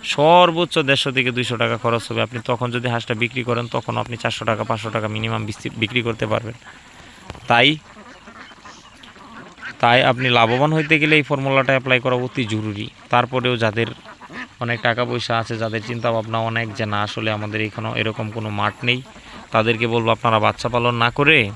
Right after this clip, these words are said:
বড় হাঁস কিনেন। আর ঠিক বড় হাঁসটা কিনবেন, আমরা এই হাঁসটা যখন ডিমে তুলব, ডিমের মধ্যে উঠে যাবে, ঠিক তখন হাঁসের বয়সটা থাকবে চার থেকে সাড়ে চার মাস। ঠিক আপনিও চেষ্টা করবেন এরকম একটা নতুন হাঁস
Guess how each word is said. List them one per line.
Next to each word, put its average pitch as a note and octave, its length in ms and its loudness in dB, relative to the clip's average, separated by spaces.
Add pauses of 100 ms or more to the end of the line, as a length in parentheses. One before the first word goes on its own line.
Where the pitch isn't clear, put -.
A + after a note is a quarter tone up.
(1300)
বড় C#3 240 6
হাঁস A2 340 0
কিনেন। A#2+ 280 -2 (120)
আর A2 80 -4 (100)
ঠিক B2+ 220 -6
বড় A#2+ 220 0
হাঁসটা B2 360 -4
কিনবেন, A#2+ 400 -2 (200)
আমরা A#2 380 2 (140)
এই C3 160 4
হাঁসটা A2+ 360 -2
যখন A2+ 320 -4 (100)
ডিমে A#2 260 -2 (100)
তুলব, G#2+ 260 -2 (600)
ডিমের A#2 320 0
মধ্যে A2 200 -2
উঠে A2+ 300 -2
যাবে, A2 280 0 (640)
ঠিক B2+ 140 2 (100)
তখন B2+ 260 2
হাঁসের A#2 340 0
বয়সটা A2 380 2
থাকবে A#2 260 -4
চার A#2+ 240 2 (100)
থেকে A2 200 -4
সাড়ে A2+ 300 -4
চার G#2+ 200 -4
মাস। G2+ 220 -6 (760)
ঠিক C3 240 -2
আপনিও B2 400 -2
চেষ্টা C3 380 -2
করবেন B2+ 340 0 (140)
এরকম D3 440 4
একটা C3+ 240 0
নতুন A2+ 460 0
হাঁস A2 280 0